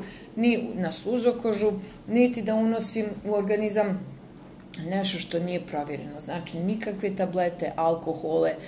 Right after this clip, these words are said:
a, bilo šta, ovaj, ili ukoliko to baš mora, onda treba možda paziti da to bude u nekom kasnom stadiju trudnoće, ali vjerujte, ono što ja znam jeste da se, da postoje brojni organi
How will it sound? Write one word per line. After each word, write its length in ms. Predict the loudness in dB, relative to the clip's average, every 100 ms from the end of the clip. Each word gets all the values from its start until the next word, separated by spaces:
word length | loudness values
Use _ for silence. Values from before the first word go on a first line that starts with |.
| -14 -16 -16 -10 -2
a, 300 | 2 2 2
bilo 380 | 4 6 6 4
šta, 540 | 0 0 4 6 4 2
ovaj, 720 | 2 2 0 0 2 2 0 -6 -12 -18 -20 -20 -18 -18 -18 -18 -20 -16 -2
ili 280 | 2 4 2
ukoliko 600 | 2 4 4 4 0 -2
to 380 | 0 0 0 -2 -10 -10
baš 460 | 0 2 2 -2 -4
mora, 540 | 0 2 2 2 2 -2 -10 -16 -8
onda 320 | 0 2 2 2
treba 380 | 2 0 0
možda 300 | -2 -4 -4
paziti 560 | -2 2 2 2 -2 -8
da 80 | -4
to 160 | -4
bude 240 | -2 -2 -2
u 60 |
nekom 380 | -4 -6 -8 -8
kasnom 460 | -2 -2 -2 -6 -10
stadiju 400 | -4 -2 -2 -6
trudnoće, 600 | -8 -4 -2 -2 0 2
ali 220 | 4 2 2
vjerujte, 460 | 2 2 0 -2
ono 200 | -2 0
što 160 | 0 2
ja 320 | 4 6 4
znam 460 | 0 -6 -4 -4 -4 -6 -12 -12 2
jeste 420 | 6 6 4 2
da 140 | 4 4
se, 260 | 4 2 0
da 140 | -2
postoje 500 | 2 2 2 4 4
brojni 420 | 4 2 4 4
organi 560 | 4 0 -4 -6 -6